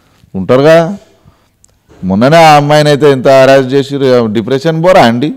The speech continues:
డిప్రెషన్ పోతారు, జీవితాలు నాశనం అవుతాయి. మేము ఇప్-, నిన్న కేసు, ఈ మొన్న కేసు అయింది ఎప్పుడు? ఇరవై ఎనిమిదికి వీళ్ళు చేసింది. పది రోజులా?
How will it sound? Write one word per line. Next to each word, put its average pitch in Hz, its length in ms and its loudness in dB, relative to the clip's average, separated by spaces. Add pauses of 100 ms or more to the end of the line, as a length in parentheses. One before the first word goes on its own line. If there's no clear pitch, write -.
డిప్రెషన్ 139 540 -2
పోతారు, 156 640 0 (380)
జీవితాలు 139 360 2
నాశనం 135 320 -2
అవుతాయి. 101 380 -4 (880)
మేము 123 280 2
ఇప్-, 127 200 -2
నిన్న 143 240 0
కేసు, 101 540 -6 (200)
ఈ 107 80 -4
మొన్న 101 320 -2 (960)
కేసు 170 320 2
అయింది 160 360 2
ఎప్పుడు? 117 280 0
ఇరవై 139 220 4
ఎనిమిదికి 104 680 0
వీళ్ళు 120 260 0
చేసింది. 95 760 -6 (760)
పది 165 180 2
రోజులా? 175 580 2